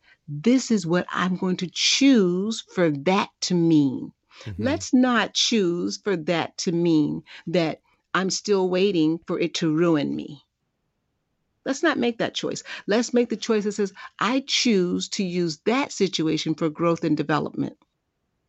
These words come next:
Speaker 2: Mm-hmm.
Speaker 1: Right? Because, because of that,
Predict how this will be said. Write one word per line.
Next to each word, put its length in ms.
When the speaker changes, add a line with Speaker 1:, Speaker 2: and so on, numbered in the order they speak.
Speaker 2:
Mm-hmm. 300
Speaker 1:
Right? 220
Because, 380
because 540
of 160
that, 180